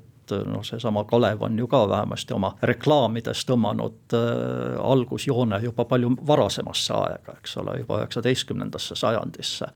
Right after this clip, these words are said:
Aga üks terve tööstusharu, mis väärib kindlasti esile tõstmist ja mis sai alguse just nimelt kahekümnendate aastate esimesel poolel, oli muidugi meie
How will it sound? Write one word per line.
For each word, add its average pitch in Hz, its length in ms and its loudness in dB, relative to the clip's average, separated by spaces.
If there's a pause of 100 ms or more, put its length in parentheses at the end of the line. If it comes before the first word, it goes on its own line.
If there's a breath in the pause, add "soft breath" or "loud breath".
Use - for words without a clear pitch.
Aga 131 440 4 (240)
üks 143 160 -6
terve 151 280 2
tööstusharu, 165 1000 2
mis 117 300 0
väärib 143 380 2
kindlasti 156 540 0
esile 120 300 0
tõstmist - 680 -2
ja 117 60 -2
mis 123 200 -2
sai 139 220 0
alguse 131 520 0
just 131 220 -4
nimelt 156 300 0
kahekümnendate 123 720 0
aastate 127 640 0 (120)
esimesel 120 420 0
poolel, 143 480 4 (240)
oli 123 240 6
muidugi 123 1000 2
meie 123 460 4